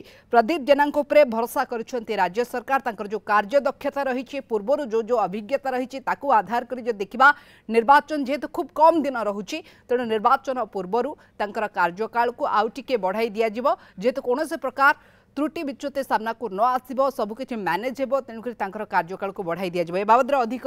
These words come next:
ଆଲୋଚନା କରିବା, ଆମ ସହିତ ଲକ୍ଷ୍ମୀଧର ଯୋଡ଼ି ହୋଇଛନ୍ତି। ଲକ୍ଷ୍ମୀଧର, ଡିସେମ୍ବର ଏକତିରିଶରେ ସେ, ଅ, ମ, ତାଙ୍କର କାର୍ଯ୍ୟକାଳ ସରୁଛି, କିନ୍ତୁ ତା ପୂର୍ବରୁ ଏ ସମ୍ଭାବନା ବର୍ତ୍ତମାନ ସାମ୍ନାକୁ ଆସୁଛି ଯେ ତାଙ୍କ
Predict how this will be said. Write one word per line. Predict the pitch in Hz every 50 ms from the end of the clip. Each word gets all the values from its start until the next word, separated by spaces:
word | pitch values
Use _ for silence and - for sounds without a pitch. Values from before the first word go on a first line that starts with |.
| 254
ଆଲୋଚନା | 226 202 214 208 214 - 262 240 226 -
କରିବା, | 220 214 226
ଆମ | 214 214 202
ସହିତ | - 208 202
ଲକ୍ଷ୍ମୀଧର | 190 180 175 175 - 240 226 247 240 220
ଯୋଡ଼ି | 196 214 208
ହୋଇଛନ୍ତି। | 214 220 - 233 220 - 233 214 - - - - - - - -
ଲକ୍ଷ୍ମୀଧର, | 285 277 277 330 330 254 359 359 381 370 - - _ _ _ _ _ _ _ _ _ _ _ _ _ _ _ _ _ _ _ _
ଡିସେମ୍ବର | - 240 220 196 247 - - 330 339 339 349 359 - - -
ଏକତିରିଶରେ | 214 - - - 302 302 - - - 311 339 359 359 339 - -
ସେ, | - - 285 277 285 285 - -
ଅ, | 202 196 202 196 196 180
ମ, | 180 202 196 196 196 196 185 180 180 -
ତାଙ୍କର | 214 208 196 226 226 220
କାର୍ଯ୍ୟକାଳ | - 202 180 175 214 214 262 262
ସରୁଛି, | 254 - - 202 190 202 - - - 165 -
କିନ୍ତୁ | 247 233 254
ତା | 247 - 254 262 294
ପୂର୍ବରୁ | 294 294 240 226 269 277 - -
ଏ | 277 311 349
ସମ୍ଭାବନା | - - 269 240 233 254 277 302 311 302
ବର୍ତ୍ତମାନ | 269 240 226 - 247 247
ସାମ୍ନାକୁ | - 254 208 202 214 214 - 196
ଆସୁଛି | 185 180 - - 294
ଯେ | 294 294
ତାଙ୍କ | - 254 240